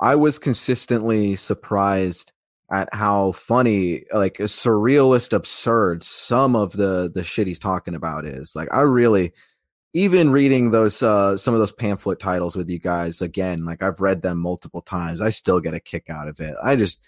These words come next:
I don't know what was going through this guy's mind. And I guess, like, I'm really not throwing shade to the people that got too sold on his beliefs, because I wasn't there either. And I can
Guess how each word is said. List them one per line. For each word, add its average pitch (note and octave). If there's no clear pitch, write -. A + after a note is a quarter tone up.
I -
don't D3+
know G#2+
what A#2
was G#2
going A#2
through A#2
this G#2+
guy's F#2
mind. G#2+
And A#2+
I A2+
guess, C3
like, C3
I'm B2+
really E3
not C3
throwing B2+
shade A2
to G2+
the -
people A2
that G2+
got G2+
too B2
sold G#2+
on G#2
his G2+
beliefs, G2+
because G2+
I G2
wasn't C3
there A#2
either. G2
And A2
I A#2+
can B2